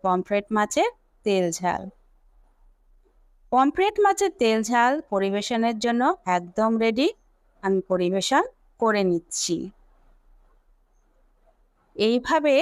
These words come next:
আপনারা বাড়িতে যে কোনো দিন পমফ্রেট মাছের ঝাল তৈরি করে নিতে পারেন। গরম গরম ভাতের সাথে কিন্তু এটি অসাধারণ লাগে।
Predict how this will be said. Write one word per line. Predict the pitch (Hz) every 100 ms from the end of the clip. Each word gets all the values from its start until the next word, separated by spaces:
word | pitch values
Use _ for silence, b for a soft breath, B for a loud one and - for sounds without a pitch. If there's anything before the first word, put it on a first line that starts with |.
| 453 _
আপনারা | - 196 208 202
বাড়িতে | 190 196 196 202 277
যে | 220 220 247
কোনো | - 285 285
দিন | 220 196 175 175 _ _ -
পমফ্রেট | 190 185 240 262
মাছের | 262 254 - 349
ঝাল | 320 196 185
তৈরি | 180 180 185
করে | 214 254 320
নিতে | 196 185
পারেন। | 180 170 165 - - _ _ _ _ -
গরম | 185 185 196 208
গরম | 220 262 262
ভাতের | 180 190 202 -
সাথে | 302 339
কিন্তু | - 359 349 240 349 -
এটি | - - 254
অসাধারণ | 180 175 208 214 220 311 269
লাগে। | 180 165 175